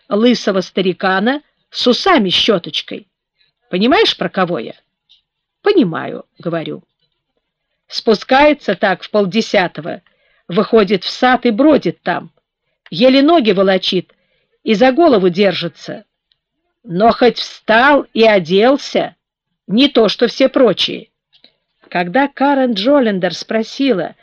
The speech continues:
не подать ли ему стакан свежего апельсинового сока, он подбежал к углу веранды и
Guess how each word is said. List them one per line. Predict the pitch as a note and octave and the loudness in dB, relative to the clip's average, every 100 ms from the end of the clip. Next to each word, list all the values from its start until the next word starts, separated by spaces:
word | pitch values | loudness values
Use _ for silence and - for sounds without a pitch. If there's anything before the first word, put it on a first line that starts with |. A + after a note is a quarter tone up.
| _ _ _ _ - | _ _ _ _ -12
не | E3+ G#3 | -2 0
подать | A#3+ B3+ A#3+ D4 B3 G#3 | 2 0 0 0 -2 -4
ли | G#3+ | -2
ему | G#3 | -2
стакан | G3+ - G3 B3 A#3 | -4 -4 -4 -2 -2
свежего | F3+ F#3 A#3 A#3 G3 F3+ F3 - | -6 -4 0 0 0 -2 -4 -4
апельсинового | F3+ E3+ D3+ A3 G3 F3+ D#3+ | -8 -8 -10 -6 -4 -6 -6
сока, | E3 - E4 - D3 - _ _ _ _ _ _ | -8 -2 -2 -2 -8 -14 _ _ _ _ _ _
он | - A#3 A3+ | 0 0 0
подбежал | A3 G3 F#3 G#3 G3+ A3+ G#3 G3+ - - | -4 -6 -2 0 2 2 2 0 -8 -4
к | G#3 | -2
углу | F#3 G3 G3 | 0 2 2
веранды | F#3 F#3+ A#3 C#4+ G#3 E3 - _ _ _ _ _ - | 2 2 2 2 0 -4 -8 _ _ _ _ _ 0
и | B3 C#4 B3+ | 2 4 2